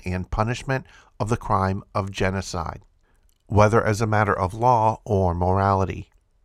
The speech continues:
The acts and omissions by Israel complained of by South Africa are genocidal in character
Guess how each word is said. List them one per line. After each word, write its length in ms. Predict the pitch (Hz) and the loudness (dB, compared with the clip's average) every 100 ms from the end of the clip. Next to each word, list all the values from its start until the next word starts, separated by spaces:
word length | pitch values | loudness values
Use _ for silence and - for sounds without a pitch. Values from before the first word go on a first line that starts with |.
| _ _ _ _ _ _ _ _ - - - | _ _ _ _ _ _ _ _ -20 -16 -4
The 120 | 120 | 0
acts 320 | 127 170 - | 2 2 2
and 80 | 190 | 2
omissions 500 | 175 120 - 135 127 | 4 2 0 0 0
by 220 | - 101 | 2 2
Israel 480 | - 101 90 95 113 | 4 0 0 0 0
complained 580 | - 107 - 127 156 135 | -2 -4 0 0 2 2
of 220 | 98 92 | 2 2
by 160 | 95 95 | 2 2
South 320 | - 101 - | 2 2 2
Africa 480 | 98 - 101 98 90 | 0 0 -4 -2 0
are 140 | 101 | 0
genocidal 720 | 87 107 120 147 - 113 110 - | -2 0 0 0 0 2 2 -2
in 140 | 95 | -4
character 540 | - 87 82 - - | -2 -4 -4 -8 -12